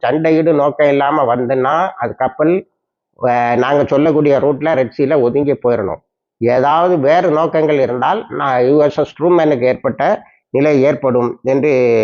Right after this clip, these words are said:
சொல்லியிருக்கிறார்கள். இப்போ ஹூத்திஸுடைய வான்வெளி ஆதிக்கமும் அதே போல கப்ப-, க-, கடல்வழி ஆதிக்கமும் தான் போராளிகளுக்கு புதிய உற்சாகத்தை தந்திருக்கிறது. போராளிகள் அதற்கு நன்றி சொல்லிவிட்டு,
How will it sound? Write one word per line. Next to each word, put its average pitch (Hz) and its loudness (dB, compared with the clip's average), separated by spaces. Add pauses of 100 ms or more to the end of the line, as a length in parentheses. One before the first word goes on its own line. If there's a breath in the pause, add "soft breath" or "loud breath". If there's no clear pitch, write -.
(140)
சொல்லியிருக்கிறார்கள். 98 -4
இப்போ 127 -2 (380)
ஹூத்திஸுடைய 170 2 (400)
வான்வெளி 143 2 (140)
ஆதிக்கமும் 139 -2 (640)
அதே 156 0
போல 151 0
கப்ப-, 127 0
க-, 127 -2
கடல்வழி 160 2 (240)
ஆதிக்கமும் 120 -2
தான் 160 -4 (380)
போராளிகளுக்கு 147 0
புதிய 143 0
உற்சாகத்தை 131 -2
தந்திருக்கிறது. 120 -2
போராளிகள் 131 0
அதற்கு 117 -2
நன்றி 131 -2
சொல்லிவிட்டு, 127 0